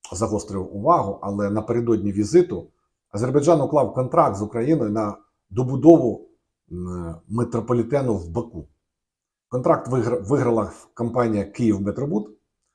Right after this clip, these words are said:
Наші українські метробудівники вже прибули в Баку, розгорнулися, контракт був на п'ятсот мільйонів доларів. І це було серйозним успіхом української дипломатії, яка зуміла, м, в-, ну, скажімо так, зробити так, що наша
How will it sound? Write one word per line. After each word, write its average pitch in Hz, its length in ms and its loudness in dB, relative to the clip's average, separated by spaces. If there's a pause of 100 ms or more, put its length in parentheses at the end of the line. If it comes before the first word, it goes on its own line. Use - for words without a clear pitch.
(260)
Наші 131 260 -2
українські 110 500 -2
метробудівники 101 680 -4
вже 85 160 -8
прибули 85 360 -10
в 73 120 -14
Баку, 190 360 -8 (220)
розгорнулися, 135 720 -4
контракт - 460 -12
був 104 340 -8 (220)
на 98 100 -6
п'ятсот 143 560 -8 (320)
мільйонів 95 540 -6 (880)
доларів. 69 600 -14 (1000)
І 85 260 -6
це 92 160 -12
було 90 220 -6
серйозним 101 560 -2
успіхом 143 400 -4
української 85 520 -6
дипломатії, 90 600 -6
яка 92 200 -8
зуміла, 87 520 -6 (520)
м, 78 260 -14
в-, 76 420 -14
ну, 95 120 -8
скажімо 98 380 -4
так, 85 220 -6
зробити 101 420 -4
так, 127 220 -4
що 98 160 -8
наша 101 380 0